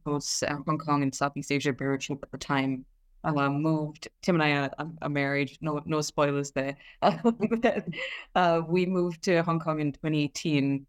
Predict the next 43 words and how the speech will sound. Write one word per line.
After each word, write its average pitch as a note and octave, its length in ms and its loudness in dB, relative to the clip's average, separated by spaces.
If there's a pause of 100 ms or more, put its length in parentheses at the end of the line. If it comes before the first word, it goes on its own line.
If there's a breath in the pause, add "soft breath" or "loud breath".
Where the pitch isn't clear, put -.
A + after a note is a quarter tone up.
(300)
um, C#3+ 500 0 (160)
and D3+ 380 0
our D#3 220 0
roles D#3 340 -6
were, C#3 160 -8
were D#3 120 -6
meant D3 200 2
to - 80 -14
be D3 120 0
regional C#3+ 600 -2
at - 140 0
the - 40 -4
time, D3+ 280 -2
both D3 180 -2
of C#3+ 140 -4
us. - 400 -4
Um, C#3+ 580 -2 (340)
but, D#3+ 220 2
you F3 100 2
know, D#3+ 100 4
very D#3 220 -2
quickly, D#3+ 600 0
I - 80 -6
think D#3 220 -6
we D3 420 -6
sensed D#3 420 -2
that - 180 -4
things D#3 240 -6
were D#3+ 60 -8
changing D3 720 -2 (480)
in E3+ 120 2
Hong E3 220 -2
Kong, E3+ 340 2
right? D#3 240 -2
Um, D3 520 -2
that D#3 180 0
was D3+ 160 -10
the D#3 160 -8
year D3+ 480 4
that, C#3+ 280 0 (220)
um, C#3+ 500 -2
the C#3 400 -4
West D3+ 260 -2